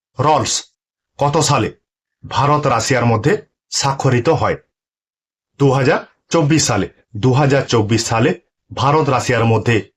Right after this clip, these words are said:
রলস চুক্তিটি স্বাক্ষরিত হয়েছিল। ঊনচল্লিশের দাগে স্তম্ভ দেওয়া আছে, স্তম্ভ এ এবং স্তম্ভ বি মিলাতে হবে। তামিল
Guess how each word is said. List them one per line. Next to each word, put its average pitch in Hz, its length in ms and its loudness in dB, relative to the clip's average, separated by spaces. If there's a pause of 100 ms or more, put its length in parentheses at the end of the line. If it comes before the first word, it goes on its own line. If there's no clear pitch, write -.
(420)
রলস 139 380 0 (480)
চুক্তিটি 123 420 0 (220)
স্বাক্ষরিত 143 520 0
হয়েছিল। 107 500 0 (3000)
ঊনচল্লিশের 190 500 2
দাগে 107 240 0 (680)
স্তম্ভ 127 320 0 (100)
দেওয়া 139 240 4
আছে, 180 160 -2 (280)
স্তম্ভ 120 360 -2 (180)
এ 156 100 2 (440)
এবং 120 220 2
স্তম্ভ 113 320 0 (360)
বি 127 160 2 (540)
মিলাতে 151 380 2
হবে। 87 220 -4 (1040)
তামিল 170 320 2